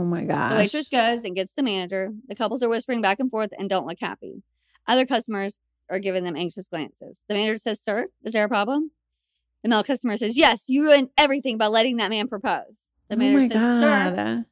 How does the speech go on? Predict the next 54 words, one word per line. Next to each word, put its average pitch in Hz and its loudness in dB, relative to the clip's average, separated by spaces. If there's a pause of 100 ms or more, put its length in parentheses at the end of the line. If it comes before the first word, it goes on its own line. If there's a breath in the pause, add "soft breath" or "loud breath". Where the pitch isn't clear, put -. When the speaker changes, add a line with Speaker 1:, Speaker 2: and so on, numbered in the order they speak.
(140)
Speaker 2:
we're 277 -6
not 415 -6
responsible 277 -4
for 220 -8
guest 202 -2
proposals." 214 -6 (640)
The 277 0
male 294 6
customer 254 -4
says, 220 -2
"Yes, 339 2
you 269 0
are. 208 4
You 247 0
knew 320 4
I 262 10
was 226 0
gonna 233 -4
propose 226 -2
and 226 -4
your 254 -2
staff 285 6
Speaker 1:
<laughs> - -10
Speaker 2:
let 220 0
him 269 -4
do 220 -6
it 160 -6
first. 180 -6 (100)
I 262 4
can't 269 -4
propose 226 -6
after 185 -6
him." 170 -14 (440)
Speaker 1:
I 208 6
do 208 6
not 202 2
wanna 196 -2
marry 202 -2
this 175 -4
guy. - -8
Speaker 2:
Manager 311 2
said, 240 -2
"Sir, 269 -2
I 262 0
don't 381 -4
know 214 -2
what 214 -2
could, 220 -6
we 226 -6
had, 208 -6
could 226 -6
have 202 -8
done 202 -4
to - -16